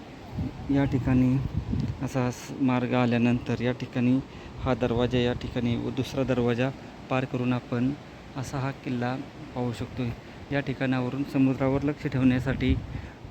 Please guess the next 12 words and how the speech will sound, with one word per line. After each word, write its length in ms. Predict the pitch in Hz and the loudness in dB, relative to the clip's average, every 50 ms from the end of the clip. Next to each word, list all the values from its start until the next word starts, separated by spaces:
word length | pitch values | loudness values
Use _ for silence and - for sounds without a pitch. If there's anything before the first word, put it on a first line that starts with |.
| - - - - - - - - - - | -16 -16 -16 -14 -14 -12 -12 -6 0 2
बनवण्यात 520 | 139 127 135 127 131 127 127 123 123 123 | 4 6 6 6 6 6 6 4 4 2
आलेला 280 | 127 120 120 117 117 120 | 0 2 2 2 2 2
आहे. 180 | 120 117 113 107 - - - - - - - - - - | 2 2 0 -2 -4 -8 -14 -16 -16 -16 -16 -16 -16 -14
स-, 180 | - - - | -14 -6 -2
या 140 | 139 131 131 | 0 0 0
ठिकाणी 440 | 127 - 123 - - 123 117 123 131 - - - - - - - - - - 110 - | 0 -4 -8 -8 -4 -2 0 0 -2 -2 -4 -8 -12 -12 -14 -12 -12 -12 -10 -4 0
पहिलं 200 | 135 127 117 127 | 0 2 2 2
एक, 480 | - 98 101 123 127 131 123 123 120 110 | 2 2 4 4 4 4 4 2 0 2
दोन 300 | 123 123 123 123 117 107 101 - - - - - - - - - - - - - - - - - - - | 4 4 4 4 4 2 0 -4 -10 -14 -16 -16 -16 -18 -18 -16 -16 -12 -10 -8 -8 -8 -10 -10 -8 -6
अशा 140 | 120 117 127 | -6 -4 -4
पूर्ण 380 | - - 143 139 127 135 131 | -2 0 0 2 4 4 4
ठिकाणी 500 | 123 127 117 - - 120 120 123 131 139 | 4 2 -2 -2 0 2 4 4 4 4